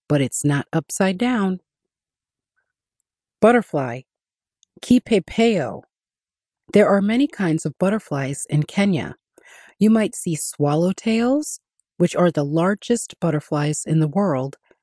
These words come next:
with a wingspan of up to nine inches. Goat, Mbuzi. The small East African goat is found all over Kenya. These goats can survive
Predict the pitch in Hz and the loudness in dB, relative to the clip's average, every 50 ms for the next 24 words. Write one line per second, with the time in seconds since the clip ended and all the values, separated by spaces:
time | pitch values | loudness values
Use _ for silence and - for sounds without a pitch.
0 | _ _ 156 165 160 165 156 147 170 196 214 233 240 - - - 165 135 110 101 | _ _ 2 4 6 6 2 2 2 0 0 0 -2 -4 -6 -6 -6 -6 -6 -8
1 | 123 131 135 _ _ _ _ - 156 202 156 151 - - - 147 143 147 151 151 | -12 -16 -18 _ _ _ _ -4 -2 -2 -2 -4 -2 -2 0 2 2 2 2 0
2 | 156 170 180 196 196 - - 139 156 160 - - - 117 - - - - - - | 0 0 0 -2 -4 -4 -2 -2 -2 -2 -2 -6 -10 -10 -10 -12 -12 -12 -12 -12
3 | - _ _ _ _ _ _ _ _ _ _ _ _ _ _ _ _ _ _ _ | -14 _ _ _ _ _ _ _ _ _ _ _ _ _ _ _ _ _ _ _
4 | _ _ _ _ _ - 247 302 320 202 - - _ - - _ _ _ _ _ | _ _ _ _ _ 2 2 2 4 2 -2 -4 _ -20 -20 _ _ _ _ _
5 | _ _ _ _ _ _ _ _ _ _ _ _ _ _ _ _ - 180 180 170 | _ _ _ _ _ _ _ _ _ _ _ _ _ _ _ _ 2 2 2 2
6 | 151 156 240 302 349 - - 156 135 113 - - _ _ _ _ _ _ _ _ | 2 4 4 4 4 4 0 -6 -8 -8 -12 -16 _ _ _ _ _ _ _ _
7 | _ _ _ _ _ _ _ - 185 - - - 220 214 214 233 254 285 302 - | _ _ _ _ _ _ _ -2 0 0 0 0 2 2 2 2 0 -2 -4 -2
8 | - 196 208 208 - - - - 180 180 - 196 180 - - 190 175 - 151 139 | 0 0 0 0 -2 -6 -4 -4 -4 -2 -2 -4 -6 -4 -4 -4 -2 0 0 0
9 | 131 - - - 151 - - - 160 147 143 147 147 - - 151 170 180 202 208 | 0 -2 -6 -8 -8 -8 -6 -4 -4 -2 -2 -2 -4 -4 -2 -2 0 0 0 -2
10 | 196 175 160 - 170 - - - 147 135 135 123 113 110 - - _ _ _ _ | -4 -4 -4 -4 -6 -8 -6 -8 -6 -4 -4 -6 -8 -10 -16 -18 _ _ _ _
11 | _ _ _ _ _ _ _ _ _ _ _ _ - 202 226 269 269 - - - | _ _ _ _ _ _ _ _ _ _ _ _ 0 2 2 2 0 -2 -2 -2
12 | 160 147 - - - - - 151 143 - - 165 135 - 147 147 151 151 | -2 -2 -2 -4 -10 -6 -4 -4 -4 -2 -2 -2 -2 -2 -4 -4 -4 -6